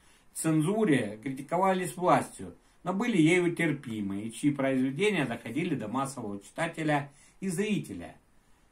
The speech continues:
К таким можно отнести деревенскую прозу Абрам-, Фёдора Абрамова, Белова, выдающегося писателя, кинорежиссера, актера и сценариста, э,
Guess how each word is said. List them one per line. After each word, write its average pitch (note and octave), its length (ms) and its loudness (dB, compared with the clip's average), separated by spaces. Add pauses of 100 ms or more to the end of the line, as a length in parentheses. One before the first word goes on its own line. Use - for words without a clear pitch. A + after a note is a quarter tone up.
(200)
К - 20 -20
таким F3+ 580 0
можно C#3+ 540 2
отнести C3 520 -2
деревенскую C#3+ 680 0
прозу G#2+ 400 -6
Абрам-, C3 560 2
Фёдора G#2+ 440 -6
Абрамова, G#2 720 -2 (360)
Белова, A2+ 760 -2 (1700)
выдающегося D#3 1000 2
писателя, D3 680 0
кинорежиссера, C3+ 1300 -2
актера A#2+ 440 -4
и A2+ 60 -6
сценариста, B2+ 800 -4 (480)
э, G2+ 300 -10